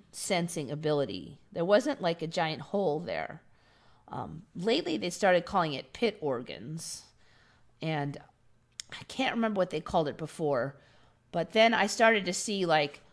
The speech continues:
a second set of holes there. But they, originally, there was not holes there. So then they had, like, a second set of nostrils. You know, there would be the real nostrils, then the, the pit organs.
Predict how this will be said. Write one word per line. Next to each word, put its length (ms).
a 80
second 480
set 260
of 140
holes 520
there. 460
But 200
they, 240
originally, 460
there 140
was 160
not 220
holes 320
there. 340
So 180
then 140
they 100
had, 160
like, 160
a 60
second 440
set 200
of 100
nostrils. 720
You 100
know, 140
there 100
would 80
be 220
the 120
real 280
nostrils, 580
then 220
the, 100
the 120
pit 260
organs. 420